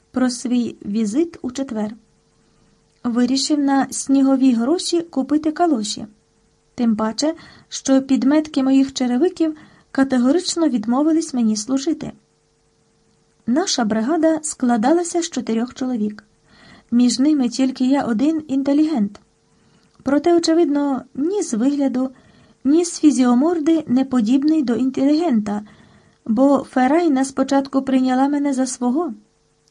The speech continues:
Всі три професійні безробітні. Занотував собі у пам'яті. Оптимізм і чортівська,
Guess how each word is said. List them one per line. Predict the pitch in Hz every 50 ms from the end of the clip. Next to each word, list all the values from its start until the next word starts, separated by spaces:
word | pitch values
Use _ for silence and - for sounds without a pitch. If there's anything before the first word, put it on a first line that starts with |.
| _ _ _ -
Всі | - - - 262
три | 214 - 320 381 370 330 - _
професійні | - 247 254 240 - 247 247 - 302 330 339 330
безробітні. | 269 294 294 302 294 269 226 220 208 - 208 202 208 - - - _ _ _ _ _ _ _ _ _ _ _ _ _ -
Занотував | 214 247 240 233 233 214 247 233 254 320 320
собі | - - 254 262 302
у | 320 302
пам'яті. | - 233 220 214 214 208 - - - 226 - - _ _ _ _ _ _ _ _ _ _ - - - - - _ -
Оптимізм | 247 262 247 - - 262 240 247 302 359 349 - - - - _ _ _ _ _ _ _ _ -
і | 262 269 269
чортівська, | 269 - - 277 262 269 - - - 330 311 - - - - - 226 220 226